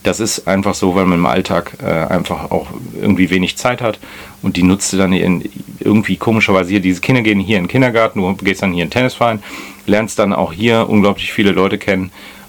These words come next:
und, äh, dann ist der Weg dann kürzer und irgendwie, äh,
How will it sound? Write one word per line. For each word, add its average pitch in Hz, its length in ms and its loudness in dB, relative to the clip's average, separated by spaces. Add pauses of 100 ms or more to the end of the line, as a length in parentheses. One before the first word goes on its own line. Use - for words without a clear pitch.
(120)
und, 95 320 4
äh, 95 100 4
dann 92 180 0
ist - 140 -6
der 90 160 0
Weg 113 160 -2
dann 104 160 2
kürzer 95 560 2
und 87 240 0
irgendwie, 92 480 0
äh, - 160 0